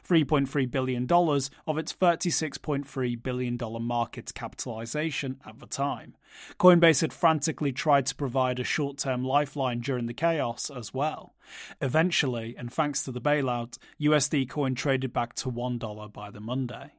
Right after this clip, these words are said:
Despite U S D Coin's near-death experience caused by holding nine percent of its reserves at one bank, the coin has centralized its assets even further.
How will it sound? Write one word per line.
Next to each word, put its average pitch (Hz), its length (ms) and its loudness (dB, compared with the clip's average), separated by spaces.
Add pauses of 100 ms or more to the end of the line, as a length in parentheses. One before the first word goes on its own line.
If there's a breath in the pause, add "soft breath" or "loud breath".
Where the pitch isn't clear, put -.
(380)
Despite 196 380 8
U 180 120 6
S 165 140 4
D 156 200 4
Coin's 139 440 0
near-death 139 480 2
experience 127 720 -2
caused 135 340 -4
by 131 100 0
holding 120 440 0
nine 127 240 -2
percent 120 380 -4
of 113 60 -12
its 120 160 -10
reserves 127 720 0
at 139 160 -4
one 135 240 0
bank, 120 420 -8 (280 loud breath)
the 156 100 0
coin 170 280 6
has 165 120 4
centralized 139 580 2
its 139 160 -6
assets 127 480 -6
even 110 280 -10
further. 143 540 -6